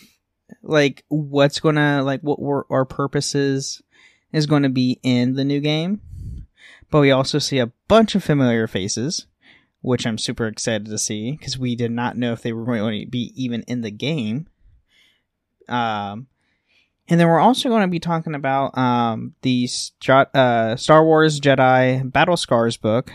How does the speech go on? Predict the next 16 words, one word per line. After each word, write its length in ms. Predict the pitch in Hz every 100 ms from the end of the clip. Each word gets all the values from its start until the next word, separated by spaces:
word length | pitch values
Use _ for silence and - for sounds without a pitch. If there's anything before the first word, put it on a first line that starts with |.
| -
that 220 | 127 -
was 300 | 123 127 123
the 400 | - 127 120 117 - _ _ _ _ _ _ _
quote-unquote 880 | - 151 156 156 - 147 139 131 - _ _ _ _ _ _ _ _ _ _ _ _ _ -
prequel 640 | - 151 160 - 160 165
to 160 | -
the 120 | 151 147
game. 640 | 139 135 143 151 160 180 - _ _ _ _ _ _ _ _
A-, 220 | 131 143 -
it 140 | 143
takes 200 | - 143
place 280 | - 139 -
after, 760 | 143 151 170 - 170 165 165 160 _ _ _
uh, 440 | - 131 117 113 113
Fallen 320 | - 156 170
Order, 300 | 139 127